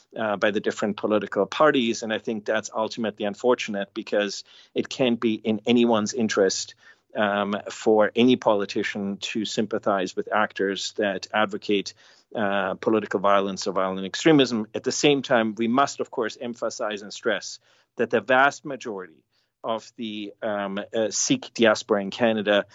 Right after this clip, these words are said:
is perfectly peaceful and abhors and denounces any form,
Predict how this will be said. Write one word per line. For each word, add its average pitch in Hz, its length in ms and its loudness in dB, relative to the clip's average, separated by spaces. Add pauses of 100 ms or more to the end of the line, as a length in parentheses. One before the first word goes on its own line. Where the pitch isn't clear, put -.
(140)
is 123 140 -4
perfectly 139 560 2
peaceful 107 640 0 (320)
and 110 160 0
abhors 120 800 2
and 104 140 -6
denounces 117 880 -2
any 127 220 0
form, 101 520 -4